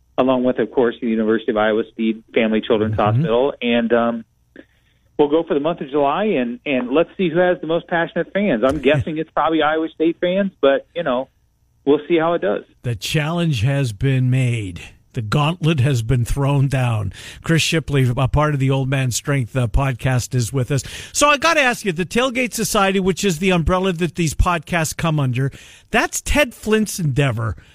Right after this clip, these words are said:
Speaker 2: I haven't seen hide nor hair of him on social media. He's a funny cat to follow. I've never <laughs> met him before, but, uh, I've certainly seen a lot of, uh, of him on Twitter periodically, and I wake up the next morning and somehow he's in my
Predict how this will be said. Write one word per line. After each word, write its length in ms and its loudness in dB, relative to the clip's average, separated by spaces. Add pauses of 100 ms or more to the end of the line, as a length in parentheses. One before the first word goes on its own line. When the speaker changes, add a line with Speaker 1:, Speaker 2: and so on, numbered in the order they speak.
(280)
Speaker 2:
I 200 -6
haven't 320 -2
seen 260 2
hide 300 2
nor 160 4
hair 260 4
of 80 -6
him 220 0
on 160 2
social 440 0
media. 300 2 (120)
He's 120 2
a 80 -2
funny 320 -2
cat 360 -2
to 100 0
follow. 500 -2 (260)
I've 160 2
never 300 2
<laughs> 120 4
met 120 2
him 160 2
before, 460 -2
but, 340 -2
uh, 220 2 (260)
I've 120 0
certainly 340 0
seen 240 0
a 80 2
lot 240 4
of, 120 -4 (320)
uh, 520 2
of 160 2
him 180 4
on 160 2
Twitter 460 0 (340)
periodically, 920 2
and 120 0
I 120 0
wake 340 -2
up 220 -2
the 100 0
next 300 -2
morning 360 2
and 240 2
somehow 520 -2
he's 180 0
in 160 2
my 260 2